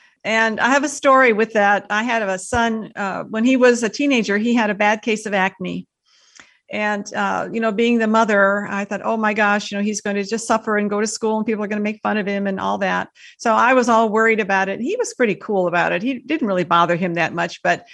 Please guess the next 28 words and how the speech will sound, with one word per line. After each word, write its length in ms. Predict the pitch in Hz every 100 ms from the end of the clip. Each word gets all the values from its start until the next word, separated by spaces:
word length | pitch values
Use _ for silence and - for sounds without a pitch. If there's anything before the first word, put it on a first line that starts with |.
| -
I, 240 | 220 240 240
I 140 | - 247
made 200 | 240 233
an 80 | 214
appointment. 460 | 208 220 190 208
I 80 | 196
dragged 320 | 196 202 208
him 80 | 202
to 100 | 202
the 120 | 180
dermatologist. 880 | 180 208 208 202 180 175 170 170 175
So 120 | 220
we're 140 | 214 240
in 80 | 311
the 80 |
doctor's 460 | 311 247 233 233 208
office 480 | 180 185 190 185 -
and 200 | 170 170 - - -
he's 200 | - 262
sitting 320 | - 247 247 220
on 220 | 196 196
the, 320 | 190 185 180
the 240 | 196 214 -
exam 400 | 185 208 214 233
table, 520 | 233 208 196 175 185
and 160 | 214
the 60 | 214
doctor, 640 | 220 226 269 269 247 254